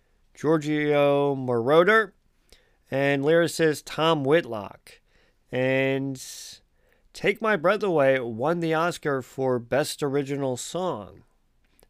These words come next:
And Danger Zone went to number two on the Billboard Pop charts. I'm sure after listening to this podcast, you're gonna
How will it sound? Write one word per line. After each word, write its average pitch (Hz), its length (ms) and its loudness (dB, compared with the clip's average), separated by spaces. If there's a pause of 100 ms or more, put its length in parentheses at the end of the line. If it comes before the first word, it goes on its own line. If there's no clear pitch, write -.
And 127 340 -2
Danger 165 400 0
Zone 110 420 -8 (460)
went 147 200 -8
to 147 240 -4
number 165 320 0
two 185 520 0
on 151 220 -4
the 143 240 -2 (220)
Billboard 151 500 0
Pop 185 260 -2
charts. - 540 -14 (1040)
I'm 190 80 -4
sure 226 260 8
after 175 360 6
listening 156 320 4
to 143 60 0
this 131 160 0
podcast, 143 560 4
you're 131 100 -8
gonna 131 380 -4